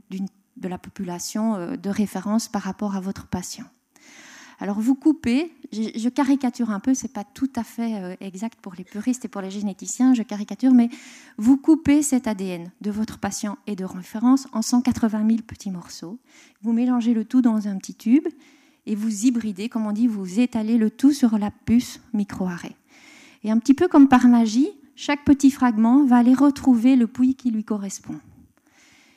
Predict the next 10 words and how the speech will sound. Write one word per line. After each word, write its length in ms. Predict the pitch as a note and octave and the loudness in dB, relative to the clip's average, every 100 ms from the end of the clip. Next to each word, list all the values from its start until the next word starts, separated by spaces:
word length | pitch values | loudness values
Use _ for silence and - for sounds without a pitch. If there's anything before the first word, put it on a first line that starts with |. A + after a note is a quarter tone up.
| _ _ | _ _
Et 100 | G3 | 0
donc, 200 | A3 D#4+ | 4 4
vous 180 | D4 C4 | 6 4
allez 160 | A#3 B3 | 4 4
re-, 220 | A#3 A#3+ - - | 4 2 -4 -16
euh, 100 | - - - | -14 -14 -2
obtenir 460 | - - C4 A#3+ B3+ | -2 2 6 8 8
finalement 480 | - A#3 G#3+ B3 B3+ | 4 2 4 6 6
un 80 | A#3 | 6
mélange 640 | A3+ G3+ G3+ C#4 - | 4 2 0 0 -2